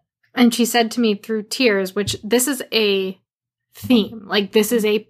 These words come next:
pattern. I've been doing this for over ten years. I talked to a lot of people who have built really successful businesses. For the ones with children, which are the, the bulk of the people that I happen to work with, their, uh, dis-, like, comfort, their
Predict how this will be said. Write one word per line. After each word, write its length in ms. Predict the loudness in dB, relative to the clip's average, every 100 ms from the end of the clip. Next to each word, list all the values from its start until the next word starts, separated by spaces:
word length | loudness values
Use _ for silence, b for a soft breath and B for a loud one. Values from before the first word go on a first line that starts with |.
| -16
pattern. 540 | 0 2 2 0 -10
I've 100 | -6
been 140 | -4 -2
doing 180 | 0
this 160 | 0 -2
for 100 | -4
over 140 | -6
ten 240 | -4 -2 -2
years. 320 | -2 -2 -6
I 60 | -8
talked 260 | -10 -10
to 80 | -10
a 20 |
lot 260 | -8 -2 -2
of 60 | -2
people 260 | -6 -6
who 60 | -8
have 80 | -12 _
built 200 | -10 -10
really 260 | -10 -10 -8
successful 480 | -8 -10 -10 -10 -10
businesses. 600 | -10 -8 -6 -4 -4 -6 B B B B _ _ _ _ _
For 160 | -4 2
the 100 | 2
ones 260 | 4 2 2
with 100 | 2
children, 400 | 2 2 2 0
which 160 | -2
are 140 | -2 -2
the, 160 | -4 -8 _ -4
the 100 | -2
bulk 340 | 2 2 2
of 80 | -2
the 80 | -4
people 300 | -6 -6 -6
that 140 | -4
I 60 | -2
happen 280 | -4 -4
to 60 | 0
work 240 | 2 2 2
with, 340 | 0 -2 -6 b b b b b _ _
their, 840 | -14 -4 0 2 4 4 2 -2 _ _ _ _ _ _ -4
uh, 140 | -4
dis-, 720 | -2 -6 2 4 4 -2 -6 -12 _ _
like, 360 | 0 0 -2 _
comfort, 600 | -4 -2 0 0 0 -4 -4
their 460 | 0 0 0 -2